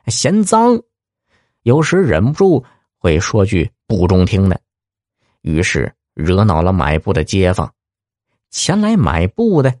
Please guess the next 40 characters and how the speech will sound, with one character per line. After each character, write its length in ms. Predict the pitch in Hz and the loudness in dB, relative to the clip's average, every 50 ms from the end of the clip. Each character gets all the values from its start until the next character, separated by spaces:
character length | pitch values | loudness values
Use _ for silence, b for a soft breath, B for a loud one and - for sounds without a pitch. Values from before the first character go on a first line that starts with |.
| _ _ | _ _
越 160 | 98 220 - | -2 0 0
来 120 | 156 175 | 0 0
越 160 | 202 226 170 | 2 0 0
少。 440 | 123 - - 90 78 76 107 170 - _ _ _ _ _ _ _ _ _ _ _ _ _ _ _ | 0 0 -2 -2 0 0 0 -2 -2 _ _ _ _ _ _ _ _ _ _ _ _ _ _ _
就 140 | - - | -8 -6
这 120 | 57 - 101 143 196 139 | -4 -4 -2 -2 -2 -2
样， 200 | 76 - - - _ _ _ _ _ _ _ _ _ _ _ | -2 -4 -8 -12 _ _ _ _ _ _ _ _ _ _ _
白 200 | _ 92 110 185 | _ -2 0 2
爷 180 | 240 240 165 156 | 2 2 2 2
的 100 | 160 143 | 2 2
生 280 | 135 160 165 170 165 | 2 2 2 0 0
意 200 | 160 151 135 117 | 0 2 2 2
每 200 | 98 78 71 73 | 2 2 0 -2
况 260 | 73 - - 135 127 139 | -2 -2 -2 0 0 0
愈 220 | 127 95 67 69 | 0 0 -2 -2
下， 400 | - - 175 147 123 - - _ _ _ | -2 -2 -2 -2 -2 -4 -10 _ _ _
日 360 | - 85 113 123 117 104 92 | -4 -2 0 2 2 2 2
子 160 | 104 95 90 - _ _ _ _ | 0 -2 -4 -4 _ _ _ _
过 200 | - 95 80 76 | -2 0 0 0
得 160 | 80 80 - - | 0 -2 -4 -2
越 260 | 107 101 87 76 80 | -2 0 0 0 0
来 160 | 85 80 85 | 0 0 0
越 180 | 98 101 98 92 | 2 2 0 0
紧 340 | - - 92 67 57 53 - | 0 -2 -2 -2 -2 -4 -4
巴。 160 | - 123 - - _ _ _ _ _ _ _ _ _ _ _ _ _ _ _ _ _ _ _ _ _ _ _ _ _ _ _ _ _ _ _ _ _ _ _ _ | -6 -6 -6 -10 _ _ _ _ _ _ _ _ _ _ _ _ _ _ _ _ _ _ _ _ _ _ _ _ _ _ _ _ _ _ _ _ _ _ _ _
白 200 | 98 107 165 226 | 0 2 2 4
爷 160 | 254 202 190 | 4 4 4
的 100 | 214 233 | 4 4
老 360 | 185 104 67 62 67 71 85 | 2 2 2 0 0 -2 -2
婆， 440 | - 147 156 156 151 143 135 123 - _ _ _ _ | 0 0 0 2 2 2 0 -2 -4 _ _ _ _
嘿， 160 | _ - 101 - - _ _ _ _ | _ -2 -2 -2 -4 _ _ _ _
请 260 | - - - 90 87 85 | -6 -2 0 2 4 4
娘 260 | 85 82 95 131 147 | 4 4 4 2 2
家 120 | 143 135 | 2 2
的 100 | 107 82 | 0 2
人 340 | 76 76 95 131 123 123 - _ _ _ _ | 2 2 2 2 2 0 -4 _ _ _ _
节 320 | - - 98 110 143 147 | -6 -2 0 0 2 0
济 140 | 139 - 85 | 0 -2 -2
点 160 | 76 73 64 | -2 -2 -4
儿， 120 | 67 - | -4 -8